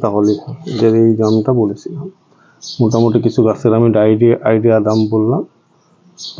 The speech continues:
আপনার আমাদের সঙ্গে যোগাযোগ করবেন যদি গাছ লাগে, এবং চারাও আছে। মোটা মোটা গাছ দেখুন, মোটা ঝোপালো। এই গোল্ডেন মৌসুমিগুলো হচ্ছে সাড়ে চারশো, চারশো টাকা করে দাম। এই যে হচ্ছে শর্ট হাইটের, এগুলো হচ্ছে চারশো টাকা করে পাবেন, কিন্তু মোটা।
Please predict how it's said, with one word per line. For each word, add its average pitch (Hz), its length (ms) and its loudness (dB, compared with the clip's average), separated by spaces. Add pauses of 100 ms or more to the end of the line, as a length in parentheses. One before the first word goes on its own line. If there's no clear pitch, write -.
আপনার 110 200 2 (280)
আমাদের 110 220 0
সঙ্গে 110 200 2
যোগাযোগ 107 280 2 (100)
করবেন 120 260 0 (380)
যদি 104 220 0
গাছ 117 140 -10 (140)
লাগে, 110 200 0
এবং 165 80 6 (120)
চারাও 123 300 2 (100)
আছে। - 180 -20 (1600)
মোটা 123 200 2 (100)
মোটা 110 260 -2
গাছ 123 180 -6 (360)
দেখুন, - 240 -10 (120)
মোটা 117 300 0 (340)
ঝোপালো। 113 420 -4 (640)
এই 127 120 4
গোল্ডেন 127 320 2
মৌসুমিগুলো 131 440 2
হচ্ছে 131 200 2
সাড়ে 120 180 0
চারশো, 117 200 -4 (120)
চারশো - 320 -2
টাকা 110 220 2
করে 113 200 0
দাম। 110 120 -8 (1000)
এই 123 100 4
যে 117 100 4
হচ্ছে - 160 -4 (100)
শর্ট 131 260 -2
হাইটের, 113 320 0 (200)
এগুলো 120 160 0
হচ্ছে 139 220 -8
চারশো 123 300 -4
টাকা 113 180 2
করে 104 160 -2
পাবেন, 120 220 2
কিন্তু 139 220 4
মোটা। 135 220 -4